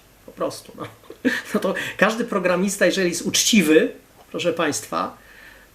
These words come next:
doświadczony, no to to powie, no, że, że przy starciu z komputerem nieraz, no, w siedzeniu w nocy i tak dalej, kiedy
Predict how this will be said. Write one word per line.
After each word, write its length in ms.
doświadczony, 880
no 80
to 100
to 140
powie, 420
no, 160
że, 220
że 100
przy 180
starciu 400
z 60
komputerem 760
nieraz, 500
no, 100
w 40
siedzeniu 500
w 60
nocy 380
i 60
tak 200
dalej, 580
kiedy 380